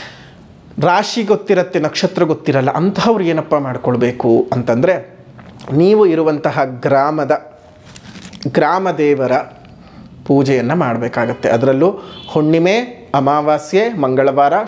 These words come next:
ಶುಕ್ರವಾರ, ಅಷ್ಟಮಿ, ಶುಕ್ಲ ಪಕ್ಷ ಮತ್ತು ಕೃಷ್ಣ ಪಕ್ಷದ ಅಷ್ಟಮಿ ತಿಥಿಗಳಂದು ನಿಮ್ಮ ಗ್ರಾಮ ದೇವರ ದೇವಸ್ಥಾನಕ್ಕೆ ಹೋಗಿ ರಾಗಿ ಅಂಬಲಿಯನ್ನ ಒಂದು ಕೊಟ್ಟು ಅಮ್ಮನವರಿಗೆ ಆಗಲಿ, ಅಲ್ಲಿರುವಂಥ ಗ್ರಾಮ ದೇವರು ಯಾರಿರ್ತಾರೆ ಅವರಿಗೆ,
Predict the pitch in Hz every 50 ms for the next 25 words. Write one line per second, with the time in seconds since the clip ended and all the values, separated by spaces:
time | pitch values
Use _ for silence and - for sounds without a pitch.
0 | - - 139 - - 143 139 139 135 131 139 185 233 - - - - - - -
1 | 139 - - - - 151 135 135 131 131 - - - - - - - - - -
2 | - - 135 - - 147 139 - 139 - - - 190 214 196 156 - - 135 -
3 | 143 127 - - 117 - 123 - - 135 127 135 - 147 127 - - 117 110 131
4 | - - 156 139 143 120 113 104 101 117 110 104 - - - - - - - -
5 | - - - - - - - - - - - 160 180 190 180 - - - 139 160
6 | 151 147 143 139 131 135 131 127 127 131 127 - 127 131 131 123 127 120 - -
7 | 127 123 120 120 117 - - 175 190 208 - - - - - - 156 131 127 123
8 | 127 170 202 - - - - - - - 131 135 156 165 175 190 190 156 185 208
9 | 214 - - - - 147 165 185 202 208 233 233 220 214 190 165 151 139 131 -
10 | - - - - - - - - - - 135 135 123 120 123 120 - - 175 -
11 | - - 202 202 - - - - - - - 139 139 143 151 147 143 135 131 127
12 | 127 151 160 131 127 123 120 127 170 - - - 220 247 247 240 240 233 220 190
13 | 202 180 170 170 160 156 151 135 139 131 123 117 117 117 147 139 131 127 123 120
14 | - - 120 123 - 123 120 - - - - - - - -